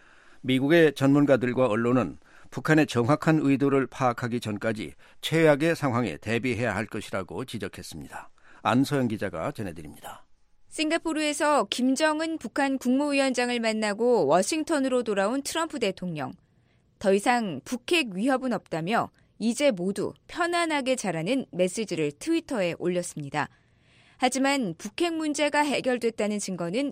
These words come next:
Speaker 2: 어디에도 없다는 미 전문가들과 언론의 질타는 정상회담 직후부터 이어지고 있습니다. 로버트 갈루치 전 국무부 북핵 특사는 당시 비오에이와의 전화 통화에서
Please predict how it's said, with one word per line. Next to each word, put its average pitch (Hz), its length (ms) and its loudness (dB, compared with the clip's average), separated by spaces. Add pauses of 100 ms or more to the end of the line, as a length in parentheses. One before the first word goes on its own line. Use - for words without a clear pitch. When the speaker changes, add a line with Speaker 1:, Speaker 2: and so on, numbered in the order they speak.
Speaker 2:
어디에도 254 480 0
없다는 202 500 -2
미 196 140 -4
전문가들과 180 880 -4 (300)
언론의 240 520 0
질타는 180 580 -4 (280)
정상회담 254 840 0
직후부터 196 920 -4
이어지고 190 420 -2
있습니다. 131 520 -10 (880)
로버트 285 340 4
갈루치 294 580 0
전 247 220 -4
국무부 285 640 -2
북핵 262 420 -6
특사는 185 500 -6 (140)
당시 185 500 -4
비오에이와의 247 640 2
전화 190 260 -4
통화에서 175 600 -2